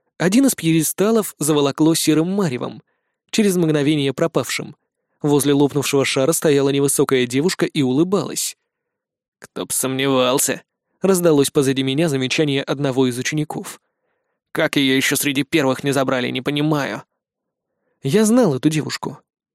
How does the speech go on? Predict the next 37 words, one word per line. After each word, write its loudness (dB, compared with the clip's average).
Давно 2
присматривался, 0
пытаясь 2
разобраться 0
в -4
том, 2
что 0
мне 2
в 0
ней 2
кажется -2
странным. -4
Говорили, 4
что -2
на 0
всём -2
потоке 0
именно 0
у 0
неё 2
имелось -2
больше 0
всего 0
магической -2
энергии. -8
Но 0
вот 2
ведь 2
какая 4
штука. -2
Количество 0
магической -2
силы — 0
это -2
ещё 0
не -2
всё. 0